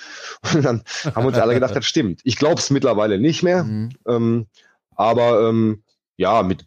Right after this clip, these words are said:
Speaker 1: mit Gi trainieren macht ja auch mal Bock, ne? Aber ich
Speaker 2: Ja.
Speaker 1: hab, ich brauch meine Finger noch, deswegen nein, ich will nicht ständig im Gi trainieren.
Speaker 2: Das ist ja tatsächlich was, was der Denneher erst letztens gesagt hat, genau was du sagst. Früher haben die Leute immer gesagt, also die haben so, so Leuten wie Gordon Ryan oder so vorgeworfen,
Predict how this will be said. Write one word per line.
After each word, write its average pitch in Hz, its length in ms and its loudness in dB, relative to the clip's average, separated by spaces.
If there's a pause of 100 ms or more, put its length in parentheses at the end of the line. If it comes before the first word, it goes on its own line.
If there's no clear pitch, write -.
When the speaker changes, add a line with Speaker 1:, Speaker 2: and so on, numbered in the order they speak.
Speaker 1:
mit 107 180 -2
Gi 107 160 2
trainieren 95 400 0
macht 82 220 -4
ja 110 60 0
auch 143 40 0
mal 160 120 2
Bock, 160 300 -2
ne? 90 220 -6
Aber 104 200 2
ich 110 140 -2
Speaker 2:
Ja. 127 60 2
Speaker 1:
hab, - 120 -10 (160)
ich - 220 -14
brauch - 320 0
meine 117 180 2
Finger 117 260 2
noch, 107 180 0
deswegen 90 440 0
nein, 92 300 0 (140)
ich - 260 -14 (180)
will 85 160 0
nicht 85 340 -4
ständig 82 380 -6
im 80 60 -12
Gi 78 100 -6
trainieren. 65 360 -12
Speaker 2:
Das 127 160 0
ist 139 80 -6
ja 143 120 2
tatsächlich 135 400 -2
was, 127 200 0
was 120 120 -2
der 107 120 -2
Denneher 120 320 2
erst 110 200 0
letztens 110 280 -2
gesagt 117 240 -2
hat, 123 120 -2
genau 113 280 2
was 135 120 0
du 127 80 -2
sagst. 101 300 -2
Früher 151 300 0
haben 143 120 2
die 139 100 2
Leute 131 320 0
immer 123 180 2
gesagt, 113 520 -2
also 117 160 0
die 110 120 0
haben 123 160 2
so, 120 100 0
so 107 140 -2
Leuten 131 280 0
wie 120 60 0
Gordon 120 280 0
Ryan 117 220 2
oder 131 120 0
so 123 120 0
vorgeworfen, 123 720 0